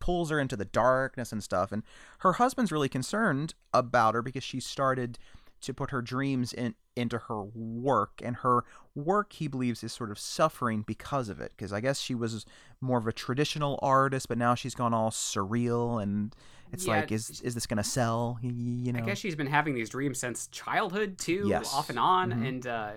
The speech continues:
Speaker 2: she takes pills to help with it, and, and at some
Speaker 1: Mm-hmm.
Speaker 2: point he's like, "Oh, you, you won't need these pills on your vacation."
Speaker 1: Ugh.
Speaker 2: I'm like, "Well, I don't know, maybe
Speaker 1: Yeah.
Speaker 2: that's the reason she goes fucking nuts or something, I don't know."
Speaker 1: Exactly. That means take your meds,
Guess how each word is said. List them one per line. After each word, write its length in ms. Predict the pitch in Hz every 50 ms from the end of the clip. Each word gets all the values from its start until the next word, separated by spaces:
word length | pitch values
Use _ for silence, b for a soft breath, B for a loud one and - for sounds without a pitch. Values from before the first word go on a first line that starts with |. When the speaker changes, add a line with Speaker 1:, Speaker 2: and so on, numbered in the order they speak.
| 98 78 -
Speaker 2:
she 160 | - - 165
takes 240 | 147 156 143 143 -
pills 460 | - - 175 175 175 170 170 165 151 147
to 60 | 131
help 160 | 117 139 151 -
with 120 | 156 151
it, 200 | 156 151 147 147
and, 80 | 151 131
and 180 | 123 120 117
at 140 | - 120 117
some 120 | 117 113
Speaker 1:
Mm-hmm. 80 | 98 92
Speaker 2:
point 140 | 135 120 139
he's 120 | 131 123
like, 180 | 127 117 120 -
"Oh, 120 | 240 269
you, 140 | 196 208 262
you 200 | 180 170 208 277
won't 160 | 196 143 127 139
need 140 | 185 170 127
these 120 | 139 123 -
pills 340 | - 170 185 143 127 123
on 120 | 135 123 123
your 240 | 123 117 107 - - - -
vacation." 340 | - 123 - 151 - 147
Speaker 1:
Ugh. 60 | 139 110
Speaker 2:
I'm 80 | 104
like, 180 | 104 107 110 -
"Well, 300 | 117 147 185 196 208 180 165
I 60 | 127 143
don't 80 | 165
know, 100 | 175 202
maybe 220 | 143 120 120 - 131
Speaker 1:
Yeah. 160 | 98 101 98
Speaker 2:
that's 200 | 104 135 139 -
the 80 | -
reason 200 | 135 139 143 139
she 100 | 139 151
goes 220 | 143 147 139 131 - _ _ -
fucking 200 | 151 135 123 113
nuts 220 | 131 165 - -
or 80 | 107 98
something, 260 | - - - 117 220
I 60 | 220
don't 100 | 226 226
know." 60 | 233
Speaker 1:
Exactly. 800 | 220 214 247 254 262 269 262 - 220 214 214 220 220 226 226 233 - -
That 120 | - 160 -
means 220 | 180 180 175 -
take 240 | - 165 160 165 -
your 100 | 190 190
meds, 300 | 190 202 214 214 208